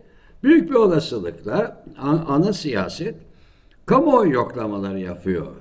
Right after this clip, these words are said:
Büyük bir olasılıkla güvenilir kamuoyu yoklamaları yapıyor. Türk toplumunun apo'nun özgürleşmesine dönük muhtemel tepkilerini ölçüyor ve bir türlü hareket edemiyor. Yani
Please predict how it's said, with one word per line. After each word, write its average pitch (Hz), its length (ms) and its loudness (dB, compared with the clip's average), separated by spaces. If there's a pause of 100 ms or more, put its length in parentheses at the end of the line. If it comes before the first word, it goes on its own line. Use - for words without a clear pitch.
(220)
Büyük 185 340 0
bir 147 60 0
olasılıkla 90 840 -4
güvenilir 143 760 0
kamuoyu 98 500 -8
yoklamaları 82 680 -10
yapıyor. 95 460 -6 (480)
Türk 254 240 -2
toplumunun 147 760 -2 (540)
apo'nun 185 520 2
özgürleşmesine 165 1200 -4
dönük 147 540 -8
muhtemel 170 680 0
tepkilerini 175 760 0
ölçüyor 156 560 -2
ve 190 160 0
bir 190 80 -8
türlü 156 260 -2
hareket 156 440 0
edemiyor. 101 580 -4
Yani 107 460 -6